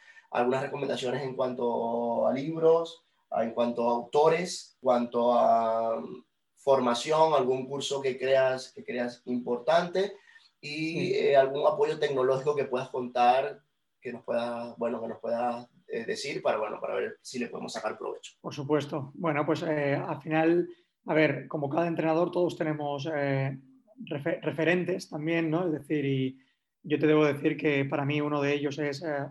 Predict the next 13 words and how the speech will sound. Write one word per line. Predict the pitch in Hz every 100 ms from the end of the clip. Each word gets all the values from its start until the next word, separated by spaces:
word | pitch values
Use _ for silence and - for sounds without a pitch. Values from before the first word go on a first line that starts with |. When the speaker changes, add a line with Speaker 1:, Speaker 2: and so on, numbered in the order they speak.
| -
Speaker 2:
Raymond | 156 147 143
Verhegen, | 139 139 170 156 165 196 _
que | - 143 143
es, | 139 208
eh, | 151 139 135 139 _ _ _ _
actualmente, | - 135 170 151 147 151
pues | 143 -
bueno, | 147 135 -
es, | 151 135 135 135
eh, | 147 139 131 131 - _ _ _ -
ha | 165
sido, | - 185 160 156 135
digamos, | - 180 170 156